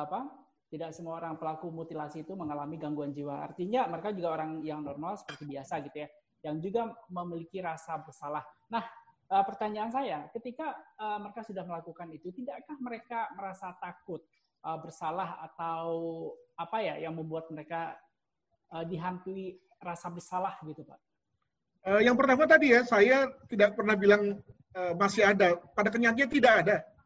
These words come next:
Speaker 2: Tidak ada yang psikopatik, tidak ada yang sakit jiwa. Gitu ya.
Speaker 1: Hmm.
Speaker 2: Yang kedua adalah mengenai soal rasa bersalah, rasa menyesal dan seterusnya. Itu memang, eh,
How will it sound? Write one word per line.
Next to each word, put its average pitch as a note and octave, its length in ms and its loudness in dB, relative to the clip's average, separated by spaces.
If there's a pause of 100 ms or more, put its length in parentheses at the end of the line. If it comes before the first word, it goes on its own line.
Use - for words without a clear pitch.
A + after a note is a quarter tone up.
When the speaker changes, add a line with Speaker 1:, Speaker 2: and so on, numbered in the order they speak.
Speaker 2:
Tidak G3 320 2
ada A3 80 8
yang G#3+ 160 8
psikopatik, F#3+ 560 2
tidak F3 240 2
ada F3+ 80 4
yang E3 80 0
sakit D#3+ 160 -2
jiwa. D3 320 -4 (240)
Gitu - 240 -16
ya. C#3 80 -12
Speaker 1:
Hmm. D#3 100 -14 (360)
Speaker 2:
Yang G#3 260 6
kedua A3+ 200 8 (180)
adalah C#4 260 4
mengenai A3+ 560 4
soal G#3 480 2
rasa G3+ 240 0
bersalah, F#3+ 560 4 (720)
rasa F3+ 560 6
menyesal G3 400 4
dan F#3 80 6
seterusnya. G3 380 2
Itu B3 340 0
memang, A#3+ 400 4 (560)
eh, F#3+ 160 4